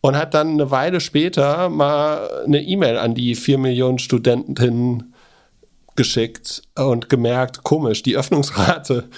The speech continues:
<laughs> ist ja nicht wirklich vorhanden. Also Sachen wurden viel weniger geöffnet,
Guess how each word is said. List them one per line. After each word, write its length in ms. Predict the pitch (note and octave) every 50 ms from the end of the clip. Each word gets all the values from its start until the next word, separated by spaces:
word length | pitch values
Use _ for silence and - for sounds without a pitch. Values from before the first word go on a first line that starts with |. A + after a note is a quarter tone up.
| - -
<laughs> 220 | - - _ _
ist 220 | - C3+ B2+ - -
ja 240 | C3 A#2+ A#2 A#2+ - - - _ _ _ _
nicht 320 | - B2 C3+ C3 - - B2+
wirklich 520 | B2+ C3 B2+ - - C3 A#2 - - - -
vorhanden. 920 | - - - B2 A2 A#2+ C3+ D3 D3+ D3+ - - G#2+ G#2+ B2+ D3 D#3+ -
Also 440 | - A#2 A2 A#2+ A#2+ B2 - - B2
Sachen 340 | B2+ C3 C3 B2+ - D3 B2+
wurden 220 | B2 C3 C3 B2+
viel 260 | - - - D#3 C#3+
weniger 360 | C3+ C#3+ C#3+ C#3+ C3 C3 B2+
geöffnet, 640 | A#2+ B2+ B2 G#2+ A#2+ C#3 C#3 - C#3+ C3+ C3+ C3